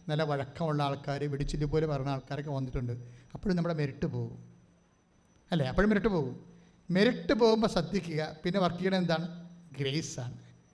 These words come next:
ഇതാണ് ഉടമ്പടിയുടെ സംഭാവന എന്ന് പറയുന്നത്. Not by merit, but by grace. എഫേസ്യൻസ് രണ്ട് എട്ട്. അപ്പോൾ ഈ ഗ്രേസ്, ഞങ്ങൾ എന്താ ചെയ്യണമെന്നറിയാവോ? നിങ്ങളുടെ ഗ്രേസ് നിലവാരം, ഉടമ്പടിയിൽ എന്താ ചെയ്യണത്?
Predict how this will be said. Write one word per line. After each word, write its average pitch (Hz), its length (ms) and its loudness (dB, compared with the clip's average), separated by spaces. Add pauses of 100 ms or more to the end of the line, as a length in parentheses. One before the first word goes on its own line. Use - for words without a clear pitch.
(880)
ഇതാണ് 220 320 8
ഉടമ്പടിയുടെ 190 560 6
സംഭാവന 170 420 4
എന്ന് 170 160 8
പറയുന്നത്. 127 380 -2 (300)
Not 175 180 4
by 180 100 6 (100)
merit, 208 220 0 (720)
but 139 160 -4
by 135 160 0
grace. 113 260 -12 (280)
എഫേസ്യൻസ് 165 480 -4
രണ്ട് 143 220 0 (540)
എട്ട്. 131 220 -8 (680)
അപ്പോൾ 214 160 0
ഈ 240 40 2 (120)
ഗ്രേസ്, 220 320 6 (180)
ഞങ്ങൾ 226 280 4 (100)
എന്താ 240 240 4
ചെയ്യണമെന്നറിയാവോ? 180 580 4 (420)
നിങ്ങളുടെ 247 320 4 (200)
ഗ്രേസ് 190 420 6
നിലവാരം, 160 520 4 (840)
ഉടമ്പടിയിൽ 220 460 6
എന്താ 214 240 4
ചെയ്യണത്? 165 320 2